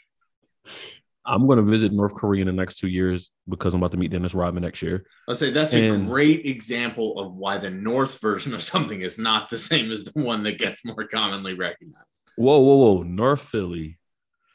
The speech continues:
Speaker 2: Is different
Speaker 1: gets
Speaker 2: than
Speaker 1: recognized way
Speaker 2: Philadelphia.
Speaker 1: more than every part of Philadelphia because of the violence and the drugs, but it doesn't matter. We still get recognized more.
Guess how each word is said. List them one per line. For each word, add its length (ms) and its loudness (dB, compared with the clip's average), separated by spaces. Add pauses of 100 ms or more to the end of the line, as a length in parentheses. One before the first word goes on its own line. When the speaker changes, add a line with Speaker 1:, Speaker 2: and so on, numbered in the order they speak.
(400)
Speaker 2:
Is 300 -6
different 320 0
Speaker 1:
gets 100 -6
Speaker 2:
than 80 0
Speaker 1:
recognized 720 2
way 60 2
Speaker 2:
Philadelphia. 320 4
Speaker 1:
more 220 6
than 160 -2
every 220 0
part 220 -4
of 80 -6
Philadelphia 600 -4
because 320 -4
of 80 -4
the 60 -2
violence 380 0
and 80 -4
the 60 -8
drugs, 280 -6
but 80 -6
it 60 -6
doesn't 200 -2
matter. 220 -2
We 80 -4
still 160 -2
get 140 0
recognized 420 -2
more. 180 -2